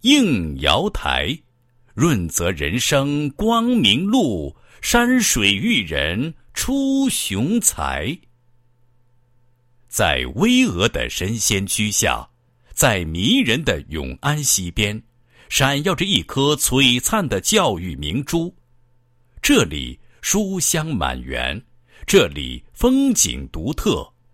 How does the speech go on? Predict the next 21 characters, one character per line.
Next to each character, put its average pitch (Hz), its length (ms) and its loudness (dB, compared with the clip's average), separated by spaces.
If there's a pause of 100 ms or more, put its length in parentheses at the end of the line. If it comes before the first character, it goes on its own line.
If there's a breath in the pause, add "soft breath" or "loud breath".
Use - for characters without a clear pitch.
(220 soft breath)
这 147 220 4
里 69 420 -6
是 139 160 0
雏 220 320 0
鹰 247 300 4
展 113 340 0
翅 175 320 0
的 90 140 -4
高 196 340 -2
地， 90 340 0 (460 soft breath)
这 269 220 6
里 87 420 -2
是 156 140 0
梦 185 280 2
想 110 380 -2
起 104 460 2
飞 294 280 0
的 110 180 0
舞 80 280 -10
台。 76 460 -2 (960 soft breath)
这 85 420 2